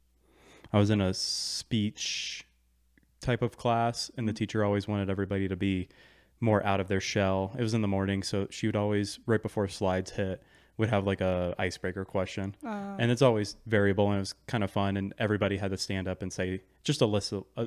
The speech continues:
Speaker 1: at least a little bit,
Speaker 2: Mm-hmm.
Speaker 1: um, just kinda break the ice of public speaking itself, which I think is a cool tool. But
Speaker 2: For sure.
Speaker 1: besides that, um, one of the days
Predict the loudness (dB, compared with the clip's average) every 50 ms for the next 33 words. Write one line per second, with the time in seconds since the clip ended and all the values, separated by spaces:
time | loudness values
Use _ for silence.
0 | -6 -6 -6 -4 -4 -2 -2 -2 -4 -4 -4 -4 -4 -2 -2 -2 -2 -2 -2 -2
1 | -2 -4 -6 -10 -8 -4 -4 -2 -2 -4 -6 -4 0 0 2 2 2 0 -2 -4
2 | -6 -6 -4 -4 -4 -2 -2 0 -2 -2 -2 -4 -4 -4 -4 -4 -6 -8 -8 -10
3 | -12 _ _ -6 -6 -4 -4 -6 -8 -6 -6 -6 -6 -4 -6 -8 -8 -6 -4 -2
4 | -2 -2 -2 -4 -6 -6 -6 -4 -4 -4 -4 -6 -6 -4 -4 -4 -4 -6 -8 _
5 | _ _ _ _ -4 -2 -2 -2 0 2 4 4 4 4 2 0 2 2 2 2
6 | -2 -8 -18 -16 -12 -12 -12 -10 -10 -12 -12 -12 _ -12 0 2 2 4 6 6
7 | 4 4 4 2 2 0 0 -2 -2 -2 0 2 2 2 2 2 0 0 0 -2
8 | -2 -2 -4 -4 -6 -8 -12 -20 -20 _ _ _ _ _ _ _ -20 -20 _ _
9 | -10 -2 2 2 4 4 4 2 4 4 6 6 6 6 2 0 -6 -10